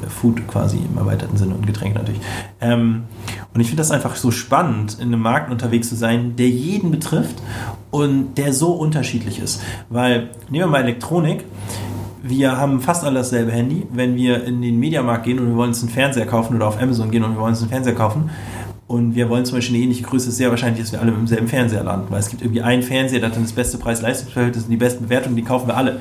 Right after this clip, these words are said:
Ist völlig egal, wer wir sind. Alter, Geschlecht, Geschmack, Peer, spielt alles keine Rolle. Mode ist völlig anders. Mode ist so,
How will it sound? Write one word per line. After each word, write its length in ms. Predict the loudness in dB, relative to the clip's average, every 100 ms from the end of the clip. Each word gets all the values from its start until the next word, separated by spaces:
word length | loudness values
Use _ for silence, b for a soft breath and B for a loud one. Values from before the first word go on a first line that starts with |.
| B -4
Ist 60 |
völlig 200 | -2 -2
egal, 220 | 0 0
wer 140 | 2 0
wir 60 |
sind. 260 | 0 -2 -4 B B -2
Alter, 480 | 0 0 0 0
Geschlecht, 600 | -2 -6 0 0 0 -6 -4
Geschmack, 500 | -2 4 2 2 -10 B B -6
Peer, 540 | -2 0 0 -2 -4 -14
spielt 220 | -6 -2 0
alles 160 | 0
keine 160 | -2 0
Rolle. 360 | 2 2 -4 B B B B B B -4
Mode 260 | 0 2 0
ist 160 | -4
völlig 320 | -2 -2 0
anders. 460 | -2 -2 -2 -4 B B B -4
Mode 300 | -2 0 0
ist 180 | -2
so, 340 | -2 -2 -4